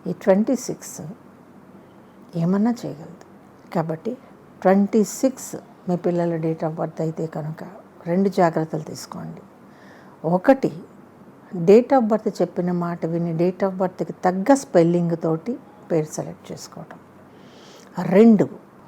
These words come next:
వంద శాతం మనం వాళ్ళని డిసిప్లిన్‌లో పెంచేయటం.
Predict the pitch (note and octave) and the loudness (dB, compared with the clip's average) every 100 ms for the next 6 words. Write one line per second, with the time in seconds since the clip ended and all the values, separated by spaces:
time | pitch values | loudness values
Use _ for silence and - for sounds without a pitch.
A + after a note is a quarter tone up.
0 | - D#3+ F3 A#3+ C4 B3+ - A#3+ A#3+ C4+ | -12 2 6 8 8 6 4 2 2 2
1 | G#3+ F#3+ F3 E3+ F#3 G#3 E3 D#3 - D#3 | 4 2 2 2 2 0 -4 -10 -10 -8
2 | E3 - D3+ D#3+ - E3+ - | -8 -10 -12 -14 -16 -20 -20